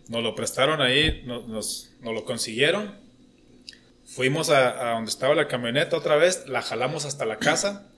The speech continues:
y mis amigos, los que andaban conmigo en la camioneta y otros que nos ayudaron ahí a, a sacarla, me decían,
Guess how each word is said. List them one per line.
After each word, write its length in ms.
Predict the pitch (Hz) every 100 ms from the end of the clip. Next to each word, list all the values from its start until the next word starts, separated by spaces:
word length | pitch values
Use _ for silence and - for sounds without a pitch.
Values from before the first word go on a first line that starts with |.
| _ _ - _
y 140 | 135
mis 240 | 131 127 127
amigos, 760 | 120 156 185 175 143 - - _ -
los 180 | 104 -
que 80 |
andaban 340 | 104 107 143 147
conmigo 580 | 127 123 131 147 143 127
en 120 | 113
la 100 | 107
camioneta 680 | 110 110 131 143 127 120 - - - -
y 240 | 107 104
otros 260 | 110 143 143
que 60 |
nos 180 | 127 110
ayudaron 420 | 110 110 120 135
ahí 220 | 123 117 123
a, 200 | 139 127
a 220 | 113 107
sacarla, 640 | 107 98 135 147 123 117 - _ _ _ _
me 120 | 123 120
decían, 460 | 113 131 120 113